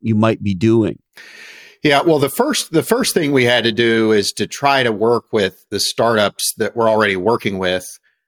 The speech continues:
Speaker 2: and to make sure that they owned their runway rather than became victims of circumstance. And so, uh, a lot of, a, a lot of, um, startups right now are kinda having this debate about, "Do I play offense or defense?"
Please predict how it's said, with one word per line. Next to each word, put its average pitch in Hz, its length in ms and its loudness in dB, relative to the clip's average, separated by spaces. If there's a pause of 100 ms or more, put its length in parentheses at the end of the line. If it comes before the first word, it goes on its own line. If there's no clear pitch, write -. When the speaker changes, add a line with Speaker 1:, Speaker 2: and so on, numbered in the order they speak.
(340)
Speaker 2:
and 104 220 0
to 98 80 0
make 110 240 0
sure 120 400 2
that 98 180 -2
they 104 200 0
owned 107 340 0
their 95 200 0
runway 92 720 0 (760)
rather 101 340 0
than 92 260 -2
became 90 720 -4 (240)
victims 104 520 -4
of 85 100 -8
circumstance. - 880 -4 (680)
And 101 200 0
so, 101 640 2
uh, 95 400 -2 (400)
a 123 80 -2
lot 131 300 2
of, 104 280 -2
a, 123 220 -2
a 120 80 0
lot 120 260 2
of, 98 220 -2
um, 87 540 -2 (540)
startups 117 640 0
right 98 240 0
now 92 320 0
are 90 80 -2
kinda 101 320 -2
having 95 340 -2
this 90 280 -4
debate 101 480 -2
about, 95 300 0
"Do 98 80 0
I 95 80 0
play 92 380 -2
offense 95 520 -2
or 92 40 -6
defense?" 90 720 -4